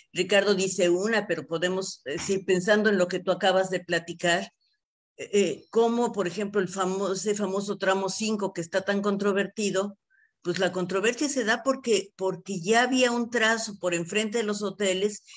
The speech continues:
y para no afectar los hoteles se decidió mejor afectar la selva.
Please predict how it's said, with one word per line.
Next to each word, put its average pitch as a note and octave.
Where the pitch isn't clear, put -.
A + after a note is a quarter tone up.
y G3+
para F#3
no G#3
afectar A#3
los A#3
hoteles A3
se A3+
decidió F3
mejor G3+
afectar F3+
la F3+
selva. A#3+